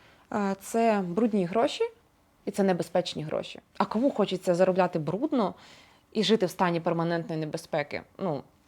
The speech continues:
Я думаю, більшості людей це, м, це не треба.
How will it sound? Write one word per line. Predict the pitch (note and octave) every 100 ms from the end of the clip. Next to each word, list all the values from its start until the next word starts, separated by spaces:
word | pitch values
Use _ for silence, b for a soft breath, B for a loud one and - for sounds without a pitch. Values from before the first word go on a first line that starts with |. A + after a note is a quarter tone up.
| _
Я | E3+ F#3+
думаю, | F3 F3
більшості | D3+ F3+ E3+ -
людей | D3 C#3+ D3
це, | - D3 D3 - - - - _ _ -
м, | C#3+ G#2+ D#3+
це | F3+
не | D#3
треба. | C#3+ E2+ -